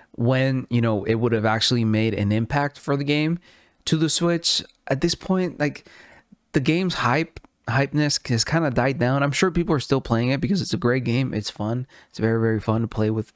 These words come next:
with people on the internet and with friends. But, uh, I mean, it's been over, what, six months since it was released or more?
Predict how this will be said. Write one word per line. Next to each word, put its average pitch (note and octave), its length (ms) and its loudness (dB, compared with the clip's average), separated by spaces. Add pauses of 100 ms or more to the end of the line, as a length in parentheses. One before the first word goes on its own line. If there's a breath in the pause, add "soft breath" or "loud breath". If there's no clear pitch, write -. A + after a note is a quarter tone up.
(100)
with - 220 -12
people A#2 440 -2 (420 loud breath)
on G2+ 120 -2
the G#2+ 120 2
internet C#3 320 0
and A2 80 -2
with F#2+ 120 -4
friends. C#3+ 420 -2 (1120 loud breath)
But, - 160 0
uh, - 120 -6 (240)
I - 40 -6
mean, G3 200 -2
it's G3 140 -2
been A#3 180 0
over, F#3 220 0
what, D3+ 240 0
six F#3+ 280 2
months D3+ 320 0
since F#3 200 0
it G3 60 0
was F3+ 180 0
released F#3 400 0
or F3+ 80 2
more? F#3+ 400 -2